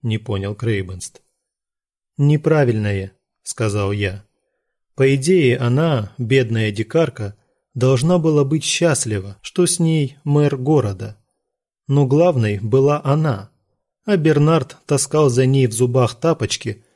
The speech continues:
и надеялся на угощение, умильно заглядывая в глаза.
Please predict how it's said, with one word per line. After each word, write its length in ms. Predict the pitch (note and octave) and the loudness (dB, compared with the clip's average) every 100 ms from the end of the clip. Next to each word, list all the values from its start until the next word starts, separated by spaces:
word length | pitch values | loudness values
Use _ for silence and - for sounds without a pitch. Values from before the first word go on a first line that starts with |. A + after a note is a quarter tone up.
| _ _ | _ _
и 100 | G3 | 2
надеялся 680 | F3 C3+ B2+ D3 C#3 - C3 | 4 2 2 2 2 2 2
на 160 | C3 | 2
угощение, 840 | C3+ C3+ E3+ - A#2 G#2+ G#2 G2+ - _ _ | 2 2 -2 0 0 0 -2 -6 -12 _ _
умильно 480 | C#3+ B2+ A#2+ C3+ B2+ | 2 4 4 4 2
заглядывая 640 | A#2 A#2 G#2+ G#2 G2+ G#2 | 2 0 -2 -2 -2 -2
в 80 | G2+ | -2
глаза. 500 | A#2+ A#2+ A#2 G#2 F#2 | -2 -2 -2 -6 -8